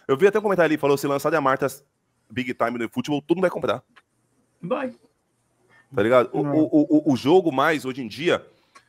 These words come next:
Speaker 1: a magia do meu, eu pegar meu, minha Master Liga, meu memory card, e até lá com o Fabão,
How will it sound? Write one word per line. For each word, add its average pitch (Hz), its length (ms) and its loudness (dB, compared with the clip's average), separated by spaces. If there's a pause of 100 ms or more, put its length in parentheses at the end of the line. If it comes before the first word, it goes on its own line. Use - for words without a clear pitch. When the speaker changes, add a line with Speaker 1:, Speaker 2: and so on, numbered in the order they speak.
(280)
Speaker 1:
a 131 100 0
magia 156 400 -2
do 190 100 -2
meu, 185 240 -6 (160)
eu 147 100 2
pegar 151 220 0
meu, 180 400 -6
minha 131 100 -2
Master 147 300 -4
Liga, 107 180 -2
meu 113 120 -4
memory 127 280 -4
card, 107 460 -2 (320)
e 123 140 0
até 156 520 2
lá 147 160 2
com - 80 -14
o - 40 -20
Fabão, 120 520 2